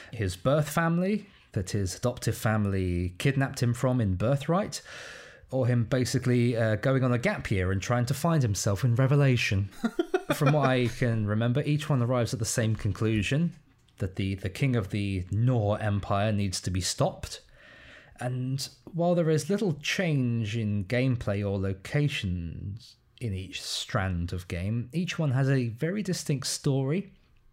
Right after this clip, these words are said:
because each game sort of takes you through a different country or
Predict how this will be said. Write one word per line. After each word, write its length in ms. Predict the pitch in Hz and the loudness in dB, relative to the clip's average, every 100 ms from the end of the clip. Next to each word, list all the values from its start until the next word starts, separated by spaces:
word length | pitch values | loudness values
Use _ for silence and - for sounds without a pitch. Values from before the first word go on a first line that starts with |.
| 139 | -10
because 280 | 117 131 110 | -4 -2 -2
each 180 | 104 - | -2 -2
game 260 | 110 104 | 0 0
sort 160 | - 98 | -2 -6
of 80 | - | -4
takes 380 | - 104 - 107 | -4 -4 -2 -2
you 80 | |
through 280 | 101 - 113 | -2 -2 0
a 40 | 92 | 0
different 800 | 120 110 - 101 95 - - - - - - - | 0 -2 -2 -2 -2 -6 -8 -10 -16 -20 -18 -4
country 520 | 131 117 - 123 110 | -2 -2 -2 -2 0
or 380 | 95 92 90 | -2 -2 -4